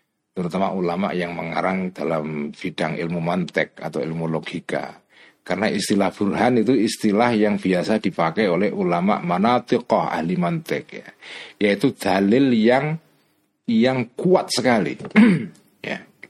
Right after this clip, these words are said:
Dalil yang tidak mungkin salah itu, ya. Secara rasional tidak mungkin salah.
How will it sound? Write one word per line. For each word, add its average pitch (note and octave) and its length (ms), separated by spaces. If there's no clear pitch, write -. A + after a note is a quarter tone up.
Dalil A#2+ 400
yang B2+ 240
tidak A2+ 320
mungkin B2 480
salah G#2+ 560
itu, C2+ 240
ya. - 240
Secara A2 400
rasional A2 640
tidak G#2 240
mungkin G#2+ 320
salah. E2+ 480